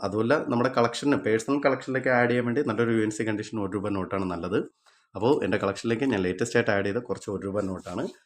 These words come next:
അപ്പോൾ ഇതുപോലുള്ള ഒരു രൂപ നോട്ട് കളക്ഷനൊക്കെ നിങ്ങളുടെ കളക്ഷനിലുണ്ടെങ്കിൽ നിങ്ങൾ തീർച്ചയായും എൻ്റെ കമന്റ് ബോക്സിൽ കമന്റ് ചെയ്യുക. അതുപോലെ തന്നെ നിങ്ങളുടെ കളക്ഷനിലൊക്കെ ഇതുപോലുള്ള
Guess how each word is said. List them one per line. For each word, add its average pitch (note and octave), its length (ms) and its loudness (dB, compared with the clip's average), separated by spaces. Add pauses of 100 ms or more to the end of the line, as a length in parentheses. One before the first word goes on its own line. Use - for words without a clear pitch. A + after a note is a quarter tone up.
(200)
അപ്പോൾ A#2+ 160 4
ഇതുപോലുള്ള C3+ 360 8
ഒരു C3+ 220 4
രൂപ B2+ 160 6
നോട്ട് B2+ 240 6
കളക്ഷനൊക്കെ B2 480 2
നിങ്ങളുടെ G#2 300 -4
കളക്ഷനിലുണ്ടെങ്കിൽ B2+ 640 2
നിങ്ങൾ F#2+ 260 -2
തീർച്ചയായും A#2 440 0
എൻ്റെ F#2+ 120 -2
കമന്റ് G2 300 -4
ബോക്സിൽ A#2+ 240 -2
കമന്റ് G2 380 -6
ചെയ്യുക. G2+ 220 0 (460)
അതുപോലെ A#2 260 4
തന്നെ E3 120 6
നിങ്ങളുടെ A2+ 280 0
കളക്ഷനിലൊക്കെ A#2 460 0 (120)
ഇതുപോലുള്ള G2 460 -2